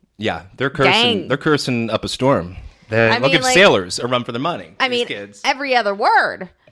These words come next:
Speaker 2: you know?
Speaker 1: <laughs>
Speaker 2: However, this is a raunchy comedy. You know, I haven't had a good laugh in a while, and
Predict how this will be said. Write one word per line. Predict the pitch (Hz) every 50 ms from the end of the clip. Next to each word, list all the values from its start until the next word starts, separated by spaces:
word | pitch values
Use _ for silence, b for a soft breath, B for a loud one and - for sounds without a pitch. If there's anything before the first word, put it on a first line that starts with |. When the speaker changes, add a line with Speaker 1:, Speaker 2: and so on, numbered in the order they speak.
| _ -
Speaker 2:
you | - 240 254 262
know? | 269 262 262 269 277 294 294 294 B B
Speaker 1:
<laughs> | 139 B B
Speaker 2:
However, | - - 277 285 285 277 277 262 233 208 185 185 185 185 190 - - - -
this | 202 190 220 226 240 - - - - -
is | 208 208 208 208 202 202 196 202 202 196 185 175 - -
a | 202 196 190
raunchy | 180 185 190 190 196 202 202 - 220 202
comedy. | - 202 233 185 185 185 185 185 185 185 185 185 185 185 185 180 B B B B
You | 233 233
know, | 226 214 214 208 202
I | - - - 226
haven't | 285 262 247 254 254 214 214 214 214 220 214 208 202 196 - - -
had | 202 202 196 190 185
a | 185
good | 180 175 -
laugh | 175 180 180 180 185 -
in | 190 185
a | 180
while, | 180 175 175 170 170 170 165 165 165 165 170 175 180 - -
and | - 185 180 175 175 175 175 175 175 175 175